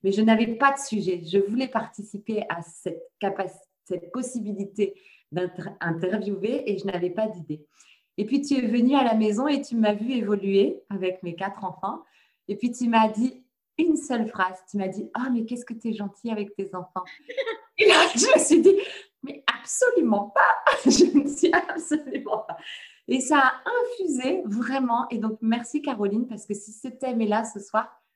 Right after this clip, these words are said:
c'est pour ça. Et donc, pour répondre à la question, enfant et manipulation, c'est parce que pour moi, la manipulation, c'est justement pas quelque chose qui est mal, euh, mauvais, euh, vicieux,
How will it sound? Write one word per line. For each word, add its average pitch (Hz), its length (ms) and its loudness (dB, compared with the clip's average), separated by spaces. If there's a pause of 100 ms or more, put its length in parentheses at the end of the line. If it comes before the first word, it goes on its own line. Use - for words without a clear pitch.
(140)
c'est 208 300 -8 (120)
pour 160 180 -16
ça. - 180 -18 (400)
Et 170 100 -6
donc, 226 320 -2
pour 214 160 -8
répondre 247 500 -6
à 185 100 -4
la 185 100 -6
question, - 880 -10 (340)
enfant 160 300 -6
et 254 100 -2
manipulation, 185 840 -6 (500)
c'est - 120 -12
parce 220 200 0
que 254 80 -8
pour 247 140 -6
moi, 254 140 0
la 269 100 -4
manipulation, 196 600 -4
c'est 220 220 -6
justement 214 520 -6
pas - 160 -6
quelque - 300 -8
chose 202 320 -10
qui 185 260 -6
est 180 40 -2
mal, 185 580 0 (680)
euh, 107 100 -8
mauvais, 175 1080 0 (1000)
euh, 175 100 -4
vicieux, 214 1040 2